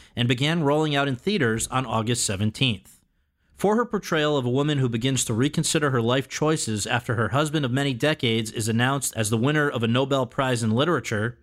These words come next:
Close has garnered some of the best critical notices of her career, and awards notices will almost surely follow. Over the course of our conversation at the Four Seasons Hotel in Los Angeles, the seventy-one-year-old and I discussed a wide range of topics,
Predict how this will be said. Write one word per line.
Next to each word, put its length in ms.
Close 360
has 220
garnered 420
some 160
of 120
the 60
best 460
critical 380
notices 440
of 60
her 120
career, 580
and 100
awards 380
notices 600
will 160
almost 300
surely 300
follow. 540
Over 160
the 80
course 260
of 60
our 80
conversation 640
at 100
the 60
Four 260
Seasons 400
Hotel 380
in 80
Los 200
Angeles, 440
the 80
seventy-one-year-old 920
and 140
I 160
discussed 640
a 60
wide 240
range 300
of 100
topics, 560